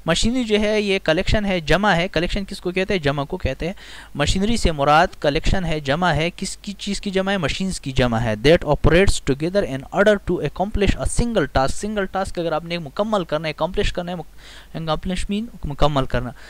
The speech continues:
मुकम्मल करना है तो आप मशीनरी के ज़रिए करेंगे। तो मशीन के, मुख्तलिफ मशीनों के मजमूए को मशीनरी कहते हैं। अब मशीन क्या है? A machine is an apparatus, एक apparatus होता है, ठीक है, used for the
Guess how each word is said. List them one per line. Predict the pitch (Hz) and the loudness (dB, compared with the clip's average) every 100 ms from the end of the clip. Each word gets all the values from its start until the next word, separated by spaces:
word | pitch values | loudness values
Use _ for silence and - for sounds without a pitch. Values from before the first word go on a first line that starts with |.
| - - | -14 -10
मुकम्मल | 151 185 220 208 | 0 2 4 4
करना | 185 190 | 2 0
है | |
तो | 196 | 2
आप | 156 | 4
मशीनरी | 156 - 190 190 | 4 2 2 2
के | 160 | 0
ज़रिए | 143 139 151 | 0 0 2
करेंगे। | 143 135 131 | 2 2 0
तो | 131 | -2
मशीन | 143 147 - 214 214 | 0 0 2 0 -2
के, | - 190 - - - - | -2 -2 -4 -14 -20 0
मुख्तलिफ | - 170 190 | 2 4 2
मशीनों | 226 185 196 202 | 2 2 2 -2
के | 180 | -2
मजमूए | 156 139 151 170 | -2 -4 -4 -4
को | 180 | -4
मशीनरी | 185 135 139 135 160 | 0 0 0 -4 -2
कहते | 110 - 113 | -2 0 0
हैं। | 113 - - | -2 -2 2
अब | 190 | 4
मशीन | 170 - 233 247 | 6 8 6 6
क्या | 202 190 | 4 4
है? | 196 - - - - - | 2 -4 -16 -18 -4 0
A | |
machine | 151 151 - 247 262 | 4 4 4 2 2
is | 202 180 | 2 2
an | 180 208 - 139 | 2 -2 4 8
apparatus, | - 160 185 202 | 10 10 8 6
एक | 175 - | 4 4
apparatus | 139 147 151 202 202 | 4 4 4 6 4
होता | 190 185 | 4 6
है, | 214 - - - - | 6 6 6 6 6
ठीक | 143 - | 4 6
है, | 190 - - - | 4 6 6 4
used | 135 147 202 285 - | 2 6 8 8 8
for | - 180 175 | 8 8 8
the | 170 | 6